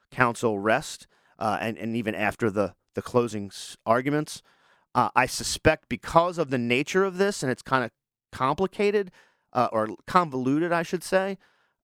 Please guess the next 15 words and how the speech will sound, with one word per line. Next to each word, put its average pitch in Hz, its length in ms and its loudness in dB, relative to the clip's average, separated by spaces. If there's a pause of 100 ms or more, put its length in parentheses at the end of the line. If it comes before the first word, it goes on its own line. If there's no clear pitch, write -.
um, 123 340 2 (200)
I, 131 180 0
I 135 100 4
think 139 320 -2
that 127 220 2
the 117 220 -4
jury 123 460 -2
instructions 180 760 -2
are 151 140 0
going 170 240 0
to 170 80 0
be 175 280 0
a 117 80 -2
little 160 220 0
bit 165 280 -2